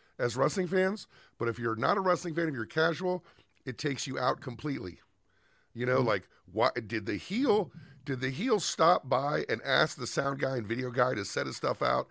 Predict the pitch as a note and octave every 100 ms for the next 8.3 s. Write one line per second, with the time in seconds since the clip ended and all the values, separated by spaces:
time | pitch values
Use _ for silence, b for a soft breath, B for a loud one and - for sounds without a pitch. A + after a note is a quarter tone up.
0 | b b - A2+ A#2+ G2 A#2 C3+ C#3 A2+
1 | - C3 - - C3+ C3 E3 D3+ - _
2 | _ _ _ F#3 F#3+ G#2+ - F#3+ F#3+ -
3 | E3+ F3+ D3 F3+ D3 b b - - A3+
4 | C4 A3+ D3 _ _ - - D3+ D#3+ D#3+
5 | F3 F3+ E3+ E3+ D3+ D#3 E3 D#3+ D#3+ C#3
6 | D3+ C#3 F#3+ F#3 C#3 - b b b F3
7 | E3 D#3 D#3 D3 - F#3 E3 D#3+ D3 D#3+
8 | C#3 B2+